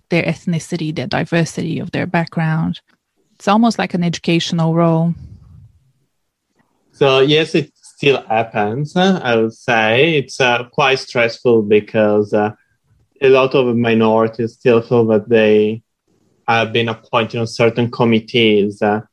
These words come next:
Speaker 2: just for their identity. And this is very strong in Australia for Indigenous people. And we have seen in other research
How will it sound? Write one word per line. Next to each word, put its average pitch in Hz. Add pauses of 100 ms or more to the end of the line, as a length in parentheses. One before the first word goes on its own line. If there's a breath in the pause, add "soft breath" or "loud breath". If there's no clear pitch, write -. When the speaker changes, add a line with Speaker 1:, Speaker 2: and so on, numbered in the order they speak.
(240)
Speaker 2:
just 113
for 107 (420)
their 120
identity. 110
And 147
this 123
is 120
very 113
strong 110
in 110
Australia 107
for 117
Indigenous 107 (100)
people. 151
And 113
we 107
have 101
seen -
in 110
other 107
research 107